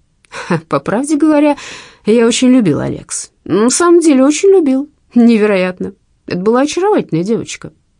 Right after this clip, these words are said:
Вы даже не представляете, до какой степени. Немного худенькая, с неправильными чертами лица, но в то же время такая очаровательная, такая нежная. Ей просто требовалась твердая рука,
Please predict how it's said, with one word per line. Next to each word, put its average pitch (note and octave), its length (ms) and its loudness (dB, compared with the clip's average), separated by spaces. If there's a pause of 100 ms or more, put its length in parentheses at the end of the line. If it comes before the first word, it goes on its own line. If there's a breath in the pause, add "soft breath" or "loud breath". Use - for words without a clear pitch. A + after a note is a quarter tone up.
(100)
Вы E3+ 120 -2
даже G#3 200 -2
не A#3 60 2
представляете, B3 680 -4
до C#3+ 80 -6
какой D#3 280 -6
степени. - 520 -10 (360 loud breath)
Немного B3 520 2
худенькая, F4+ 540 2
с - 120 -8
неправильными E3+ 500 -2
чертами E3 440 -4
лица, E3 440 -6 (460)
но D#3 360 2
в D3 60 -14
то D3+ 100 -6
же C#3+ 100 -8
время C#3+ 280 -4 (140)
такая - 500 -8 (440 loud breath)
очаровательная, - 1000 -8 (360)
такая - 280 -4
нежная. D#3 580 -6 (760)
Ей B3+ 100 -4
просто G4+ 320 -8
требовалась F3+ 480 -4
твердая F3 380 -6
рука, - 280 -10